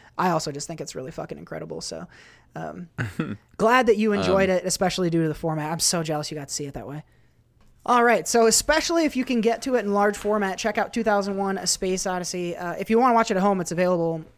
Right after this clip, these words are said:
Speaker 1: Uh, you can rent it anytime, so, uh, check that one out. And Seth has now checked a movie off of his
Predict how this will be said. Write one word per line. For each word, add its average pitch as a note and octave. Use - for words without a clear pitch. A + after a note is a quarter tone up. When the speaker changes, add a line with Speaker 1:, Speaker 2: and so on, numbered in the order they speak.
Speaker 1:
Uh, E3+
you E3
can F3
rent E3
it D#3+
anytime, D#3+
so, D#3
uh, D3+
check G#3
that F3+
one E3
out. D#3+
And F3
Seth A3
has G#3
now F#3+
checked G3+
a F#3
movie F#3
off A3
of E3
his E3